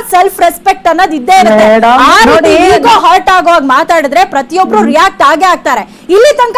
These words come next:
Speaker 2: ನೋಡಿ,
Speaker 1: ಯಾವ್ದು
Speaker 2: ನಮ್ಮ,
Speaker 1: ಕಂಪ್ಲೇಂಟ್
Speaker 2: ನೋಡಿ.
Speaker 1: ಆಗ್ತಾ ಇರೋಂಥದ್ದು ನಿಮ್ ವಿಚಾರದಲ್ಲಿ ಯಾಕಾಯ್ತು ಹಾಗಾದ್ರೆ?
Speaker 2: ಈಗ ಡಾಕ್ಟರ್ಗಳನ್ನ, ಸಿಸ್ಟರ್ಗಳನ್ನ ದೇವ್ರು ಅಂತ ನಂಬಿದೀವಿ, ಅಷ್ಟೇ ಅಲ್ಲ, ನಮ್ ಮನೆ ಅಕ್ಕ ತಂಗಿಯರವ್ರು.
Speaker 1: ಹ್ಮ್.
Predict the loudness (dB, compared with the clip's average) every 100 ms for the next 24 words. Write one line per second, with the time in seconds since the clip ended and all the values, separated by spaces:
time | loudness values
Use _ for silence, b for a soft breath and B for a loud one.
0 | 2 2 2 2 0 0 0 0 2 2
1 | 2 2 2 2 0 -2 -4 -4 -2 -2
2 | 0 2 2 2 0 0 -2 -2 -2 0
3 | 0 0 -4 -6 -4 -2 2 2 2 2
4 | 2 0 -4 -2 0 0 -4 -2 0 0
5 | 0 0 0 -4 -6 -4 -2 -2 -2 0
6 | 0 0 -2 -2 -2 -4 -2 -2 -2 -4
7 | -2 -2 0 0 0 -2 -2 0 -2 -2
8 | -4 -2 0 2 2 0 -2 -8 -8 -6
9 | -8